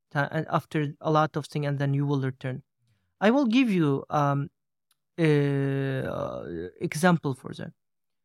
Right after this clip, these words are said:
Uh, sometimes we r-, forget some, some time, like, some period, period, period of time.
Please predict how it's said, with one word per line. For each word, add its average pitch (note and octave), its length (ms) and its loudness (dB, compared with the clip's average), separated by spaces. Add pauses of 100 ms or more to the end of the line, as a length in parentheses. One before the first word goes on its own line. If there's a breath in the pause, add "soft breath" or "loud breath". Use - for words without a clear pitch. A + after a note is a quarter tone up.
(680)
Uh, D3+ 340 4
sometimes C#4 560 2
we G3 180 2
r-, D3+ 220 0
forget F3+ 640 2
some, D#3 480 0 (180)
some G#3 320 4
time, F#3+ 600 2
like, E3 180 0
some F3 320 0
period, F#3+ 420 2 (320)
period, E3+ 300 2 (480)
period F#3 320 4
of D#3 180 -6
time. C3 340 -4